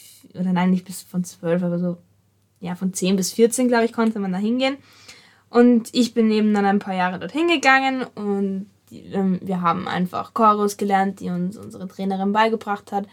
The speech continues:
und haben die dann auch immer am Ende vom Semester aufgeführt bei einer großen Aufführung vom Studio.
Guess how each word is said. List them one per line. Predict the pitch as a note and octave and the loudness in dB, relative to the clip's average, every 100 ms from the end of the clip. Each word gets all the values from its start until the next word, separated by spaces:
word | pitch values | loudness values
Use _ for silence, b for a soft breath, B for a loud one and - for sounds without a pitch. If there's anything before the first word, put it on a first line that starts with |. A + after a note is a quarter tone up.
| b b b b b _ | b b b b b _
und | G3 G3+ G3 F#3+ F#3+ G3 G#3 | 4 6 6 4 0 -2 0
haben | G3+ | 0
die | G3 | 0
dann | F#3+ F3+ | -2 -2
auch | F3+ - | -2 -2
immer | G3+ G3 F3 | 0 0 0
am | F#3 | -2
Ende | - F#3+ F#3+ | -2 -2 -4
vom | F#3 | -4
Semester | F#3+ F#3 F3 - - - | -6 -4 -6 -2 0 2
aufgeführt | B3+ B3+ B3 A#3+ A#3 - _ _ | 2 -2 -6 -2 -2 -2 _ _
bei | G#3+ F#3+ F#3 - | 0 0 0 -2
einer | F#3+ F#3 | -4 -4
großen | F#3 G3+ G3 G3 | -4 -6 -4 -2
Aufführung | F3+ F#3+ G3+ F#3+ F#3+ | -2 -2 -4 -6 -6
vom | F#3+ F3 | -6 -10
Studio. | - C4 C#4 | -4 -2 0